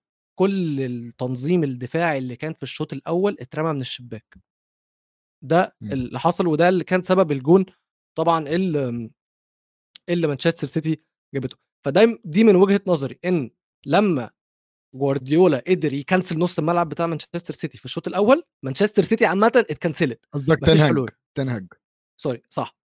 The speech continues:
Speaker 1: تنهاج. ما أنا جاي على جوارديولا دلوقتي.
Speaker 2: جوارديولا، هو،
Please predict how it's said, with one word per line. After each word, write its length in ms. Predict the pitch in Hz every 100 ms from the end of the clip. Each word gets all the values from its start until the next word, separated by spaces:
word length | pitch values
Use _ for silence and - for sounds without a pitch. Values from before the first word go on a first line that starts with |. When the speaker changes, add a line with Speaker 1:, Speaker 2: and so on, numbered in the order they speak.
| 170
Speaker 1:
تنهاج. 220 | 135 123 _ _
ما 60 | 127
أنا 80 | 131
جاي 120 | 147
على 140 | 135
جوارديولا 300 | 123 123 127
دلوقتي. 200 | 131 147
Speaker 2:
جوارديولا، 340 | 147 185 208 190 - - -
هو، 160 | 165